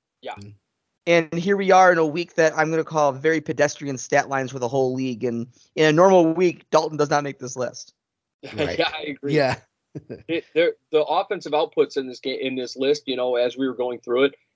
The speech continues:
Speaker 1: and as I
Speaker 3: Just
Speaker 1: was
Speaker 3: weirdly
Speaker 1: finding
Speaker 3: low.
Speaker 1: Yeah, a lot of low performances, a lot of weak performances. It was a very defensive week.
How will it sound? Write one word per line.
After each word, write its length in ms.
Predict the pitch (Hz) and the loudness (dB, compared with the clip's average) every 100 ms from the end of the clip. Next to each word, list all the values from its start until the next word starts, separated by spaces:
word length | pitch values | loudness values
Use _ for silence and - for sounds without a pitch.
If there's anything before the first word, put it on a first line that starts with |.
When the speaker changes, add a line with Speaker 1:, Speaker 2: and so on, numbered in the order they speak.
| - | -10
Speaker 1:
and 100 | 120 | 2
as 160 | 143 143 | 4 4
I 40 | |
Speaker 3:
Just 60 | 135 | 2
Speaker 1:
was 140 | 127 139 | 0 -2
Speaker 3:
weirdly 400 | 160 196 196 175 | 4 4 4 -4
Speaker 1:
finding 100 | 147 | 2
Speaker 3:
low. 400 | 147 123 139 _ _ _ _ - | 2 2 -4 _ _ _ _ 0
Speaker 1:
Yeah, 280 | 135 139 113 | 4 4 2
a 20 | |
lot 240 | 127 156 | 2 4
of 80 | 170 | 6
low 220 | 165 160 | 6 6
performances, 680 | 160 147 147 147 151 156 139 | 4 -2 2 2 0 -4 -2
a 40 | 143 | 2
lot 140 | 139 | 2
of 60 | 139 | 2
weak 200 | 143 151 | -2 -2
performances. 580 | 147 151 151 151 147 | -2 0 0 -2 -2
It 80 | 147 | -2
was 140 | 135 127 | -2 -2
a 40 | |
very 220 | 135 156 | 4 4
defensive 460 | 139 135 135 139 120 | 4 0 0 0 0
week. 280 | 135 - | -2 -2